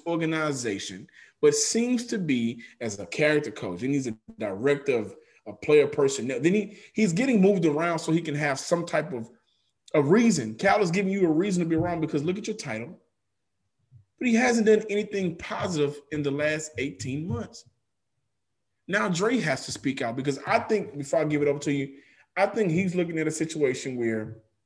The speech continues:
you disregarded all of his wishes, and speaking about Deshaun Watson, after you came out and promised him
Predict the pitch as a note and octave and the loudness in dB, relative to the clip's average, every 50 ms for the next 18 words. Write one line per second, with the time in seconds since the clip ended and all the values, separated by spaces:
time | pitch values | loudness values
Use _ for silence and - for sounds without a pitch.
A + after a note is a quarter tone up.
0 | _ _ _ _ _ _ _ _ - _ - A2 A2 A2 C#3 C#3+ C#3+ - E3 D#3 | _ _ _ _ _ _ _ _ -20 _ -10 -8 -6 -2 -2 -2 -2 -2 -4 -2
1 | C#3 D3 C#3+ C#3 C#3 C#3 C3+ C#3 - - - - - _ _ _ _ _ _ _ | 2 2 2 2 2 2 0 0 -2 -4 -14 -20 -20 _ _ _ _ _ _ _
2 | _ _ _ _ _ _ - A#2+ C3 C#3+ D#3 E3+ F3 D#3+ F#3 F#3 D#3+ D3+ C3+ C3 | _ _ _ _ _ _ -2 2 4 6 6 6 4 2 0 0 0 2 2 0
3 | A#2+ - - B2+ C3 - - - - A2+ A2 G#2+ - - - - - C3 B2+ B2 | 0 0 -4 -8 -8 -10 -14 -14 -10 -8 -8 -8 -8 -10 -14 -10 -8 -6 -4 -4
4 | A#2 A#2 A2+ A2+ A#2 A2 - - - _ - A#2+ B2 C3 B2 B2 A2+ G#2+ - - | -2 -2 -2 -4 -4 -6 -8 -10 -12 _ -14 -12 -10 -10 -8 -6 -6 -6 -6 -8
5 | A2+ A2 A2+ A#2+ A#2 - A2+ G#2+ A#2 C#3+ F#3 G#3 - G#3 F#3+ F3+ F3 E3+ D#3+ D#3+ | -8 -6 -6 -6 -6 -6 -8 -4 -2 0 0 0 0 0 0 0 0 0 0 -2
6 | D3 C#3+ C#3 - - D#3 D#3+ D#3+ D#3 D3 - - - A2+ G2 F#2+ F#2 F2+ | -4 -4 -6 -6 -4 -4 -2 -2 -2 -4 -6 -8 -10 -10 -10 -10 -10 -12